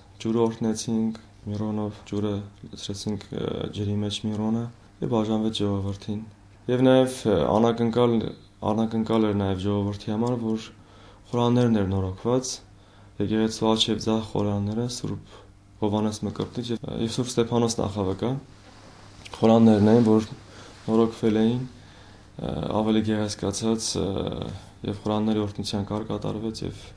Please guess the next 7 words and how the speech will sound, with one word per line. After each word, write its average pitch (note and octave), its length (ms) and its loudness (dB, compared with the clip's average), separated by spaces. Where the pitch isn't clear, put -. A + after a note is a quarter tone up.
այդ G2+ 140 -8
ձևով G2+ 260 -4
նաև, G2+ 400 -6
ը, - 300 -12
մեր G2+ 160 -8
շնորհակալ-, F#2 460 -4
շնորհակալության G#2 720 0